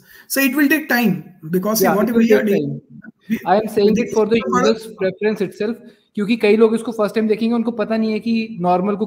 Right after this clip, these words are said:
Speaker 2: किस चीज के साथ मैच करना है बैठ के।
Speaker 1: हाँ, see, wha-, what is here, see, if someone is writing this forty-eight thousand call, this is very much normal। Sitting at forty-six thousand, anyone can write forty-eight thousand call।
Speaker 2: Yeah।
Speaker 1: इसको लेके अपने को बहुत ज्यादा टेंशन लेने वाला बात नहीं है।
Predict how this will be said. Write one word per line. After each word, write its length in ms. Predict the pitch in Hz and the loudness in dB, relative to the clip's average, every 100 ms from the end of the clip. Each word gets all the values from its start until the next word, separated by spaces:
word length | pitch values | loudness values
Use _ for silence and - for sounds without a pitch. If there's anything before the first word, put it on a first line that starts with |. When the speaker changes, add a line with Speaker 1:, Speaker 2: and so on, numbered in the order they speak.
| 220 | -4
Speaker 2:
किस 140 | 214 | -4
चीज 160 | 208 190 | -6 -8
के 100 | 202 | -6
साथ 180 | 202 175 | -6 -4
मैच 220 | 165 165 | -6 -6
करना 200 | 156 139 | -8 -6
है 80 | 131 | -10
बैठ 140 | 123 120 | -12 -20
के। 880 | _ _ _ _ _ _ _ _ 120 | _ _ _ _ _ _ _ _ -14
Speaker 1:
हाँ, 200 | 180 - _ - | -14 -16 _ -6
see, 220 | 277 277 | -2 2
wha-, 140 | 240 214 | 0 2
what 140 | 247 | 0
is 140 | 285 202 | 2 0
here, 180 | 233 | -2
see, 140 | 240 302 254 | -4 -6 -8
if 100 | 226 | -8
someone 280 | 214 190 240 | -6 -4 -4
is 140 | 240 | -4
writing 300 | 185 170 220 | -6 -4 -4
this 100 | 240 - | -4 -6
forty-eight 360 | 170 226 220 196 | -10 -6 -6 -4
thousand 280 | 185 196 | -6 -6
call, 160 | 185 190 214 | -8 -8 -6
this 100 | 254 | -6
is 140 | 262 240 254 | -8 -6 -4
very 180 | 320 | -4
much 180 | 330 - | -4 -4
normal। 460 | 254 254 285 254 175 - _ _ _ _ _ _ _ _ _ _ _ | -2 0 0 0 -4 -10 _ _ _ _ _ _ _ _ _ _ _
Sitting 360 | - 220 247 277 | -6 -2 -2 -2
at 120 | 254 | -2
forty-six 440 | 214 208 - 285 | 0 0 0 -4
thousand, 440 | - 190 180 190 269 - _ _ 220 | -2 -2 -2 -2 -4 -6 _ _ 0
anyone 240 | 262 339 339 | 0 0 -2
can 120 | 330 | -2
write 120 | 311 277 | -2 -2
forty-eight 280 | 262 247 185 | 0 0 -2
thousand 320 | 190 170 165 156 | -4 -4 -8 -10
call। 100 | 147 139 180 | -16 -18 -6
Speaker 2:
Yeah। 120 | 214 185 | -2 -2
Speaker 1:
इसको 140 | 269 | -2
लेके 200 | 269 262 | -2 -2
अपने 240 | 247 262 285 | -4 -4 -4
को 80 | |
बहुत 280 | 240 180 214 | -4 -2 -2
ज्यादा 240 | 247 247 262 233 - - - | -2 -2 -4 -6 -12 -20 -4
टेंशन 320 | 254 226 269 | 2 2 2
लेने 200 | 269 269 | 0 0
वाला 140 | 269 254 | -2 -2
बात 220 | 247 233 | -4 -2
नहीं 140 | 196 151 | -4 -4
है। 180 | 143 | -10